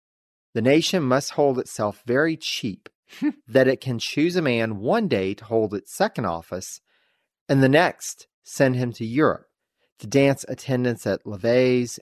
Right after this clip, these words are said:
Speaker 1: and drawing rooms among the common major generals, simple bishops, earls, and barons, but especially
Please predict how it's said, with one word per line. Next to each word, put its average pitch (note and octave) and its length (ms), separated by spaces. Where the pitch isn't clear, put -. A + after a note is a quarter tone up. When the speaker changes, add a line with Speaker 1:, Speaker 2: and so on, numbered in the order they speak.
Speaker 1:
and G#2+ 180
drawing A#2+ 400
rooms F2 520
among B2 440
the G#2 80
common D3 580
major E3 340
generals, G2 720
simple D3+ 460
bishops, C#3 680
earls, C#3+ 380
and C#3 140
barons, F#2 600
but C3+ 100
especially G#2 800